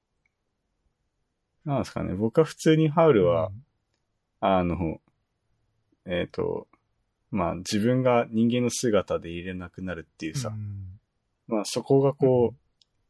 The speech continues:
Speaker 1: あるけど、
Speaker 2: うん。
Speaker 1: こう、えー、ソフィーでしたっけ？
Speaker 2: うん。
Speaker 1: えー、あれを守りたいってさ、
Speaker 2: うん。
Speaker 1: こうなって、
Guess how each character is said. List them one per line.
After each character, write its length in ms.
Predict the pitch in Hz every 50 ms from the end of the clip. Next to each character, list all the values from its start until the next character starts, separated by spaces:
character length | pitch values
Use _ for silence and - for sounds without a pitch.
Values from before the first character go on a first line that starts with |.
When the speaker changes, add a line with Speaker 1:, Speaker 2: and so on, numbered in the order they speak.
| _ _ _ _ _ _
Speaker 1:
あ 120 | - 135 139
る 120 | 131 117
け 180 | - - 120 120
ど、 240 | 120 160 160 127 98
Speaker 2:
う 20 |
ん。 120 | 98 104 - _ _ _ _ _ _ _ _
Speaker 1:
こ 480 | - - - 92 90 85 82 82 - - _ _ _ _ _ _ _ _ _ _ -
う、 40 | -
え 180 | - 78 73 69
ー、 20 | 71
ソ 220 | - - - 175
フ 80 | 170 -
ィ 80 | -
ー 40 | 76
で 60 | 73
し 60 | -
た 80 | - 151
っ 100 | 147 131
け？ 100 | 120 117
Speaker 2:
う 40 | 110
ん。 440 | 110 107 107 104 101 101 98 95 92 107 _ _ _ _ _ _ _ _ -
Speaker 1:
え 560 | 104 101 98 95 95 92 90 87 82 85 80 78
ー、 40 |
あ 80 | 98 107
れ 120 | 113 117
を 100 | 117 117
守 480 | 120 117 120 113 110 110 113 113 110 110
り 60 | -
た 160 | - - 120
い 140 | 101 85 - _ _ -
っ 20 | 160
て 80 | 143
さ、 240 | 127 117 - - - 98
Speaker 2:
う 40 |
ん。 200 | 95 92 90 95 _ _ _ _ _ _ _ _ _ _ _ _ _ _
Speaker 1:
こ 460 | - 95 92 90 87 85 85 - - 120
う 40 |
な 120 | 110 104 98
っ 60 | -
て、 460 | _ _ - 87 82 78 71 69 -